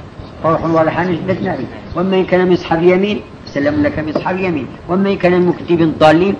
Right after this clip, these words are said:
فنزل من حميم وتصلية جحيم". وهذا المقصد الأول في الآية. المقصد الثاني بين الله سبحانه وتعالى أن الأمم والأفراد، والأفراد هي، الأمم هي مؤلفة من الأفراد،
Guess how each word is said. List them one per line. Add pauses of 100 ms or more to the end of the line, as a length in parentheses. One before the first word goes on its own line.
(200)
فنزل
من
حميم
وتصلية
جحيم". (300)
وهذا
المقصد
الأول
في
الآية. (360)
المقصد
الثاني (600)
بين
الله
سبحانه
وتعالى (920)
أن
الأمم (1800)
والأفراد، (480)
والأفراد
هي، (400)
الأمم
هي (500)
مؤلفة
من
الأفراد،